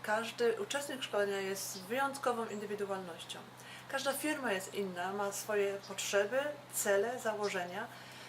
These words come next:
Dlatego zapraszam do kontaktu, aby w indywidualnej rozmowie ustalić najlepszy, e, program dla Państwa, najlepsze rozwiązanie dla Waszej firmy,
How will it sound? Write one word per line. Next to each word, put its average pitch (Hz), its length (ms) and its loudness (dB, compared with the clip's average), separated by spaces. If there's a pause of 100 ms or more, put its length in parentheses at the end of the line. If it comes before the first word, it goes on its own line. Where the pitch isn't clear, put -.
(140)
Dlatego 220 500 2
zapraszam 247 420 0
do 262 80 -2
kontaktu, 233 520 -2 (600)
aby 220 280 2
w 226 60 -8
indywidualnej 240 880 2
rozmowie 220 760 2 (320)
ustalić 247 480 4 (100)
najlepszy, 240 580 2
e, 254 220 4 (420)
program 226 360 6
dla 185 100 0
Państwa, 196 520 -4
najlepsze 214 480 0
rozwiązanie 214 480 0
dla 202 140 -2
Waszej 196 320 0
firmy, 185 480 -6